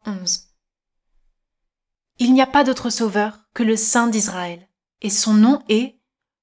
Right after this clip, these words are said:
Je suis. Je suis le Seigneur ton Dieu, le Saint d'Israël.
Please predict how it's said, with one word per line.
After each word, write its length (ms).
Je 500
suis. 540
Je 280
suis 580
le 60
Seigneur 580
ton 220
Dieu, 320
le 140
Saint 280
d'Israël. 520